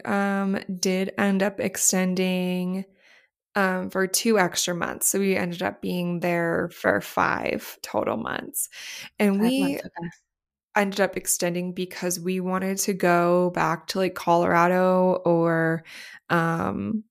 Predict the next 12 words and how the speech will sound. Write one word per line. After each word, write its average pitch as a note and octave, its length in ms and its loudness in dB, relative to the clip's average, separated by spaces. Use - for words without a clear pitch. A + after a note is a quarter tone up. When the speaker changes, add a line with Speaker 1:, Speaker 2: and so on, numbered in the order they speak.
Speaker 1:
like, - 460 -4
Utah F#3 600 6
or F#3 160 4
something F3 480 0
for F3+ 160 2
the E3+ 160 4
winter G3 720 0
to, G3+ 140 0
like, E3+ 220 2
ski F3 520 0
and E3+ 140 -2
whatnot. A3 540 0